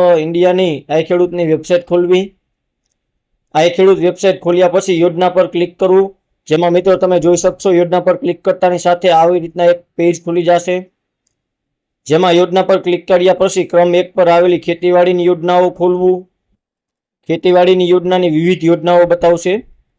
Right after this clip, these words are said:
જેમાં તાડપત્રી સહાય યોજનામાં ક્લિક કરવાની રહેશે,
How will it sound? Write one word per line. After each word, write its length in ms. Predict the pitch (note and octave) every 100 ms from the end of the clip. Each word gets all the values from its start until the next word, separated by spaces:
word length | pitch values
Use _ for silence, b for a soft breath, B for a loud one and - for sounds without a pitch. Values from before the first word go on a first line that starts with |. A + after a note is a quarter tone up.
| _ _ _
જેમાં 440 | C#3+ F3 D3 A#2 _
તાડપત્રી 480 | D3+ D#3+ F#3 F#3 F#3
સહાય 240 | F3 E3+
યોજનામાં 640 | F3 E3+ D#3+ F3 F3+ E3+ B2+ - _ _ _
ક્લિક 280 | D3+ E3+ E3
કરવાની 420 | E3 E3+ F3+ G3+
રહેશે, 540 | D#3+ E3+ E3+ F3+ A#3